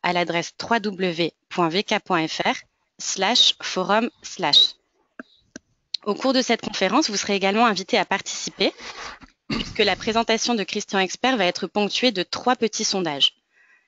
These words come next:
Enfin, nous vous informons que cette conférence donnera lieu à un enregistrement, à un enregistrement, pardon, qui va être mis en ligne et dont le lien vous sera envoyé dans les jours à venir par mail. Christian,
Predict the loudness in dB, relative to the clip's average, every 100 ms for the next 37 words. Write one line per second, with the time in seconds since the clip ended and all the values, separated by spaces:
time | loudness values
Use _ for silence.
0 | _ _ _ 0 2 6 6 6 4 0
1 | 2 0 0 0 -6 -2 -2 -2 2 2
2 | 0 -2 0 2 0 0 0 2 0 0
3 | -2 -6 -4 -2 0 -2 -4 -6 -2 0
4 | 0 -6 -6 -2 0 0 -2 -2 -2 -2
5 | -2 -2 -2 0 0 0 4 4 2 -2
6 | -2 -2 -2 -2 -2 -4 -2 0 0 0
7 | 0 0 0 0 -2 0 -2 -2 -4 -2
8 | -2 -4 -6 -12 _ _ _ _ _ _
9 | _ -2 -2 0 0